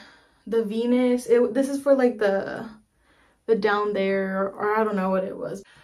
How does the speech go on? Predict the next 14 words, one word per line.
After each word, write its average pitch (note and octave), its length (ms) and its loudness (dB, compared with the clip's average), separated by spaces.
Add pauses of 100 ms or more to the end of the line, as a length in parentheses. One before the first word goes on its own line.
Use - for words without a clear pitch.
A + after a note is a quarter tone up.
(240)
But B3+ 280 0 (240)
this D4 480 -4 (260)
I A#3+ 180 -2
got A3+ 180 -4
not B3+ 160 -8
too C4 140 -6
long G3+ 180 -6
ago. C4 360 -4
It's G#3 300 -8
the, A3 720 -10 (500)
it's A3 160 -16
a A3+ 60 -10
softening B3 540 -8
oil. D4 420 -8